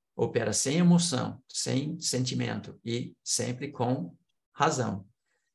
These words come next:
É o nosso mesmo approach de abrir a casa todos os dias, é, todas as sextas, perdão,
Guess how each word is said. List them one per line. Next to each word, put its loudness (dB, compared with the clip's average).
É 8
o 4
nosso 2
mesmo 2
approach 0
de 0
abrir 4
a 2
casa 0
todos -2
os -6
dias, -6
é, 0
todas -2
as 2
sextas, 0
perdão, -6